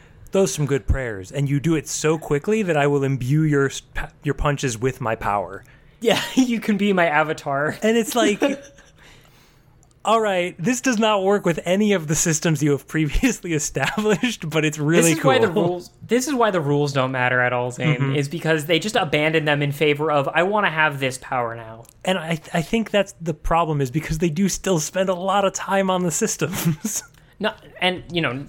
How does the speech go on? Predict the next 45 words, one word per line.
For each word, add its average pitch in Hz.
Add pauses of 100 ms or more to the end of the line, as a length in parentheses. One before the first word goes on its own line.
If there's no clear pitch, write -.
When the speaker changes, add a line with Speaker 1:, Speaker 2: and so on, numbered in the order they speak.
(120)
Speaker 2:
not 180
to -
belabor 143
it, 135
but - (200)
what 156
is 185
the 170
way 175
that 156
they 151
do 160
it 156
in 151
JoJo's 143 (600)
is 143 (180)
you 151
just 320
get 190
a 190
fucking 190
superpower. 139 (400)
Speaker 1:
Mm-hmm. 147
Speaker 2:
They'll 175
tell 220
you 262
how 226
it 190
works 185
at 165
the 160
beginning 175
of 165
the 151
episode, 180
and 165
then 170
you 170
get 175
to 160
see 151
how 143
it 143
plays 131
out. 113